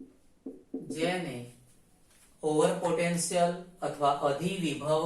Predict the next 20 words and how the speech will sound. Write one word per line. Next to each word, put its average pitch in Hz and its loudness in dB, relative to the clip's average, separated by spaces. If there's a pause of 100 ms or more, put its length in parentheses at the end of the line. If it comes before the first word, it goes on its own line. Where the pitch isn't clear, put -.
કહેવાય. 123 -4 (1080)
ઓકે, 196 0 (1000)
એટલે 135 -6
જ્યારે 147 4
પણ 175 4
રાસાયણિક 170 2
પ્રક્રિયા 160 0
કરવી 156 2
હોય, 170 2
નીપજો 151 2
મેળવવી 151 0
હોય, 165 -2 (600)
તો - -10
ગમે 147 -2
એટલો 165 0
ઓછો 165 4 (100)
પોટેન્શિયલ 160 2
રાખીએ 160 2
તો 165 0
ચાલશે 151 2